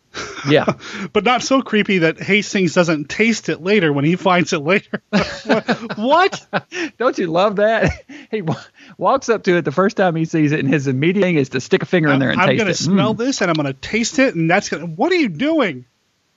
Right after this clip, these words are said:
Speaker 1: And I'm gonna touch, I'm gonna touch, smell, and taste this.
Speaker 2: <laughs>
Speaker 1: Yes.
Speaker 2: I guess he's using all his senses. I don't know, but, like, man. <laughs>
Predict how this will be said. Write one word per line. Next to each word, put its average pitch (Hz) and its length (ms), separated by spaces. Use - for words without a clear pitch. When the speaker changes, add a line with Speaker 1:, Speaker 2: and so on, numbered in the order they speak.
Speaker 1:
And 139 120
I'm 147 140
gonna 143 180
touch, 220 420
I'm 156 100
gonna 135 120
touch, 233 320
smell, 180 420
and 156 300
taste 156 460
this. - 440
Speaker 2:
<laughs> - 20
Speaker 1:
Yes. 120 320
Speaker 2:
I 220 40
guess 226 140
he's 196 160
using 196 240
all 175 160
his 165 100
senses. 165 540
I 156 80
don't 156 160
know, 160 320
but, 127 180
like, 131 240
man. 131 540
<laughs> - 60